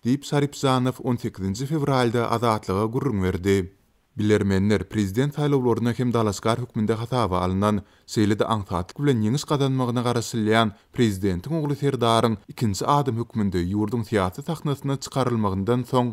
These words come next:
Meredowyň täsiriniň hem peselip başlandygyny belleýärler. Wezipe basgançaklaryndan uly tizlik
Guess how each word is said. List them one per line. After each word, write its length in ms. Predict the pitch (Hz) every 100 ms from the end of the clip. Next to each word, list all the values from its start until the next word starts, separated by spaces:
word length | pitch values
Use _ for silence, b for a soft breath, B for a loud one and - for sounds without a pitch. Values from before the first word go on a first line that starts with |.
| - -
Meredowyň 560 | 101 101 131 143 147 139
täsiriniň 580 | 143 135 143 127 123 120
hem 80 | 123
peselip 400 | 120 - 104 -
başlandygyny 720 | 135 - 120 117 110 104 95
belleýärler. 760 | 98 95 95 98 95 87 92 92 - _ _
Wezipe 460 | 110 107 101 95 143
basgançaklaryndan 920 | 156 147 147 147 151 143 131 123 117 127
uly 120 | 160
tizlik 360 | 160 151 117